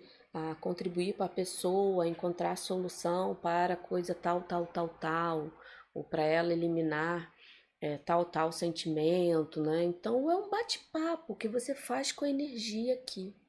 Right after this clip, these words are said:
Aí, nesse momento que eu gosto de jogar o símbolo, né? Aí eu intuo qual é o símbolo, ou, é, quando não vem nada e eu sinto que eu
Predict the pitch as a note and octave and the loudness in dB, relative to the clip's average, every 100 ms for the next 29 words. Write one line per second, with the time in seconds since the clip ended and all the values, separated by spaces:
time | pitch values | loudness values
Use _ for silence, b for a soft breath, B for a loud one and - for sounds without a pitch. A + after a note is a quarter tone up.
0 | _ _ _ _ _ B B B B - | _ _ _ _ _ B B B B 4
1 | A3+ B3+ B3 G4 - C4 A3+ G3+ G#3+ G#3 | 6 8 6 6 2 4 4 4 0 -2
2 | - - A3 G3 G3 A#3+ - G3 G3 F#3 | -6 -4 0 4 4 4 -2 -6 -2 0
3 | F3 F3+ - - C#3 C3+ - C#3+ - _ | 2 0 -4 -8 -8 -10 -16 -20 -20 _
4 | _ _ _ _ _ - C#3+ D3 B B | _ _ _ _ _ -14 -14 -14 B B
5 | B B - D#3 E3+ F3+ G3 G3 F3+ F#3 | B B 0 2 2 0 -2 0 0 2
6 | C#4+ G#4 - _ _ _ _ _ - _ | 0 -4 -10 _ _ _ _ _ -20 _
7 | - E3 E3 E3 E3 - E3+ F#3+ G#3 G3 | 4 6 6 4 0 -2 0 0 0 -2
8 | E3+ D#3 _ _ - E3+ G#3+ G3 - B | -2 -6 _ _ -2 2 4 2 -2 B
9 | B B - D#3+ D#3 D3 D3 - E3 E3+ | B B -2 0 0 -2 -6 2 4 4
10 | F3+ F3+ E3 D#3+ E3 D#3 E3+ F3 E3+ E3 | 4 2 6 6 6 4 4 4 4 4
11 | E3 E3 - _ _ _ _ _ - - | 0 -2 -20 _ _ _ _ _ -10 -10
12 | - - - - B3+ C4+ A3 - - F3+ | -10 -12 -10 0 2 2 -2 -8 -6 -8
13 | - _ _ _ _ - F3 | -10 _ _ _ _ 0 2